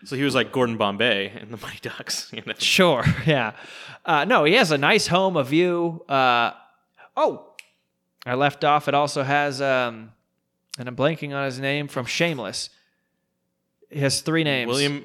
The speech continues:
Speaker 1: H. Mason?
Speaker 2: There he is,
Speaker 1: That's
Speaker 2: yeah.
Speaker 1: not a name. That's an initial.
Speaker 2: It could be enough.
Speaker 1: Speaking of people who need lawyers, <laughs> am I right?
Speaker 2: <laughs> Yeah.
Speaker 1: I don't know what happened with him, actually.
Speaker 2: I think he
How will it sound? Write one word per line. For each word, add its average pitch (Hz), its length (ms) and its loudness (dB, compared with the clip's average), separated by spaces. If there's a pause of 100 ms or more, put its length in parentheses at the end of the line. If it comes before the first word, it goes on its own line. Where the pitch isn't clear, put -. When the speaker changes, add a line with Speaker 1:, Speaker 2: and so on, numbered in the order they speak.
Speaker 1:
H. 127 320 -8
Mason? 117 200 2
Speaker 2:
There 196 240 8
he 170 80 8
is, 151 340 4
Speaker 1:
That's 160 120 4
Speaker 2:
yeah. 170 80 8
Speaker 1:
not 151 120 6
a 123 40 -2
name. 131 340 4
That's 123 160 2
an 113 100 0
initial. 110 560 -6
Speaker 2:
It 214 300 -2
could 170 180 -4
be 139 260 -4 (400)
enough. 135 440 -6
Speaker 1:
Speaking - 280 0
of 143 80 0
people 160 220 2
who 127 60 4
need 117 120 0
lawyers, 127 480 4 (100)
<laughs> - 60 -16
am 117 100 -8
I 107 60 0
right? 131 300 -2 (120)
Speaker 2:
<laughs> - 140 -20
Yeah. - 360 4 (720)
Speaker 1:
I 101 40 -6
don't 104 80 -2
know 104 60 -4
what 95 100 -2
happened 95 260 -2
with 95 100 -14
him, 95 180 -18
actually. - 340 -20 (140)
Speaker 2:
I 131 100 -2
think 330 380 -8
he - 280 -10